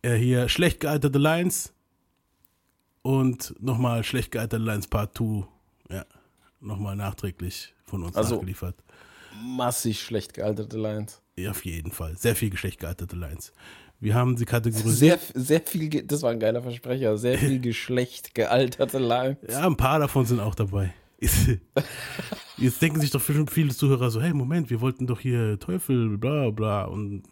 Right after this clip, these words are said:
Speaker 1: ähm, ganz ehrlich, ich hätte die Folge schon ready zum Droppen, also zum, dass wir sie aufnehmen können.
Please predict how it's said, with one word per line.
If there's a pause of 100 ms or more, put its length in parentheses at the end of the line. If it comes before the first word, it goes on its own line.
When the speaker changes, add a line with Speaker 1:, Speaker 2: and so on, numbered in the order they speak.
Speaker 1:
ähm,
ganz
ehrlich,
ich
hätte
die
Folge
schon
ready (160)
zum
Droppen,
also
zum,
dass
wir
sie
aufnehmen
können.